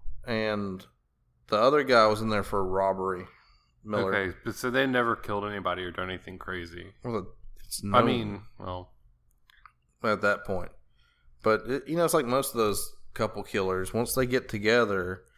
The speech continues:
Speaker 2: <laughs> Bonnie
Speaker 1: things
Speaker 2: and
Speaker 1: escalate.
Speaker 2: Clyde.
Speaker 1: Yeah, basically, it was
Speaker 2: Stars
Speaker 1: Bonnie and, or
Speaker 2: collide.
Speaker 1: Clyde and Davy. I don't know. <laughs> But anyway,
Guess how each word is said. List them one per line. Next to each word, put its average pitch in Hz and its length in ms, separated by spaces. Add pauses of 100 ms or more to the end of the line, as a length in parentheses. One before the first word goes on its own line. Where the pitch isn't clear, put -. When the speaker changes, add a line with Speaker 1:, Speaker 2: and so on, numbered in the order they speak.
Speaker 2:
<laughs> - 240
Bonnie 127 380
Speaker 1:
things 123 140
Speaker 2:
and 120 100
Speaker 1:
escalate. 104 480
Speaker 2:
Clyde. 135 140
Speaker 1:
Yeah, 123 200
basically, 110 680
it 104 80
was 104 140
Speaker 2:
Stars 117 440
Speaker 1:
Bonnie 117 100
and, 110 80
or 107 40
Speaker 2:
collide. 101 520 (460)
Speaker 1:
Clyde 113 420
and 98 220 (420)
Davy. 113 560
I 101 60
don't 107 300
know. 220 160 (140)
<laughs> 339 60 (1040)
But 120 180 (400)
anyway, 104 480